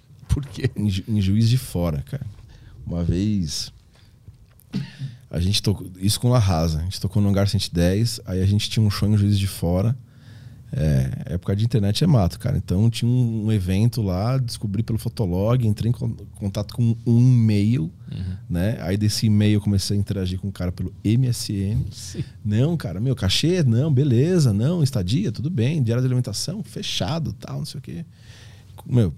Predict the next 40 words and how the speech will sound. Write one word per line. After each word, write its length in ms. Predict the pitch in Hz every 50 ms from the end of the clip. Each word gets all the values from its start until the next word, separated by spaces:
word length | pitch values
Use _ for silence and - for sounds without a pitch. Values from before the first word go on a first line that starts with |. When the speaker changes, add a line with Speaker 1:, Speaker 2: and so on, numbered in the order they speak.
| - _ -
Speaker 2:
pegamos, 560 | 110 98 90 92 95 110 127 143 151 147 139
saímos 260 | - 123 123 131 131
do 80 | 123 123
hangar, 340 | 113 98 92 98 104 123 135
catamos 300 | - 120 - 131 117 113
o 60 | 117
carro 500 | - 104 95 107 120 139 156 156 165 180 190 - - - -
e 100 | - 127
a 60 | 123 113
gente 200 | 117 123 135 -
foi. 320 | - - - 85 - 139 - - - - - - - - - - - - - - - - - - - - - - -
Na 220 | - 98 110 135 180
divisa 800 | 175 180 160 123 101 113 143 156 143 117 113 107 98 87 - - - - - -
entre 1040 | 117 117 113 117 - 117 113 110 104 101 101 95 90 87 85 82 82 80 78 73
Volta 320 | 73 71 90 110 139 139 147
Redonda 500 | 123 117 101 90 101 120 127 110 98 92
e 140 | 90 98 104
Juiz 200 | 95 107 113 107
de 80 | 90 85
Fora, 340 | 80 - - 104 139 147 117
a 20 | 98
gente 120 | 98 -
foi 100 | - 104
de 80 | 127 135
carro. 460 | - - 101 95 92 80 78 76 - - - - - - - - - - - - -
Aí 120 | - - 95
o 60 | 95
carro 180 | - 107 104
começou 280 | - - 107 104 - -
a 40 | 107
engasgar, 540 | 107 110 107 98 87 85 82 92 90 107 117
o 40 | 107
carro 180 | - 92 95
quebrou. 560 | 101 - 127 107 90 82 85 87 92 113 139 135 - - - - - - - - - - - - - -
Aí 180 | - 78 90 95
a 20 |
gente 140 | 98 101 -
pediu 200 | - 104 98 107
um 100 | 113 107
guincho. 580 | 98 85 87 98 107 127 139 - - - 175